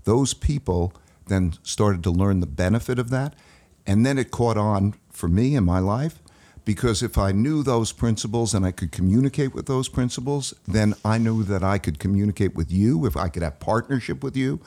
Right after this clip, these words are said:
any relationship that I had, whether it's a family relationship or whether it's a business. And then I could build an idea meritocracy, in other words, where the best ideas would win out.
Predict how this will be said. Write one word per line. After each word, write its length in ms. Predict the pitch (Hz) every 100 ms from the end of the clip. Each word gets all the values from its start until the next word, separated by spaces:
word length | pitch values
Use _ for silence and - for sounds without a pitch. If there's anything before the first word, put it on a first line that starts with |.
| - - - -
any 220 | 147 165
relationship 720 | 131 127 123 127 120 - 113
that 140 | 104 98
I 140 | 92
had, 380 | 95 104 120 156 _ -
whether 280 | 110 95 98
it's 160 | 80 80
a 80 |
family 460 | 65 90 101 127 151
relationship 640 | 147 151 147 151 - -
or 120 | 92
whether 200 | 92 80
it's 140 | 80 -
a 40 |
business. 520 | 76 107 117 151 180 - - - -
And 180 | 110 131
then 140 | 135
I 120 | 131
could 260 | 127 107 95
build 300 | 120 127 117
an 120 | 95
idea 380 | 107 117 110 110
meritocracy, 960 | 104 104 110 104 107 107 - 139 135 135
in 100 | 95
other 120 | 104
words, 200 | 110 92
where 160 | 107
the 80 | 92
best 300 | 87 104 -
ideas 420 | 104 98 95 98
would 160 | 87 82
win 180 | 104 104
out. 260 | 120 151